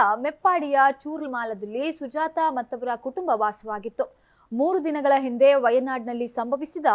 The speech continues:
ಭೂಕುಸಿತದಿಂದ ಹಲವು ಹಳ್ಳಿಗಳು ಸ್ಮಶಾನವಾಗಿ ಪರಿವರ್ತನೆಯಾಗಿದೆ.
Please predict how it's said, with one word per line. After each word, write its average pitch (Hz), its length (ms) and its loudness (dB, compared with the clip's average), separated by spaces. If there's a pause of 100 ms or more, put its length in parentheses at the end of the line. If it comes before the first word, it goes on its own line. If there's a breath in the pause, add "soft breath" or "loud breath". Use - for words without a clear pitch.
ಭೂಕುಸಿತದಿಂದ 254 840 -4
ಹಲವು 277 540 2
ಹಳ್ಳಿಗಳು 254 580 0
ಸ್ಮಶಾನವಾಗಿ 294 880 -4
ಪರಿವರ್ತನೆಯಾಗಿದೆ. 220 960 -6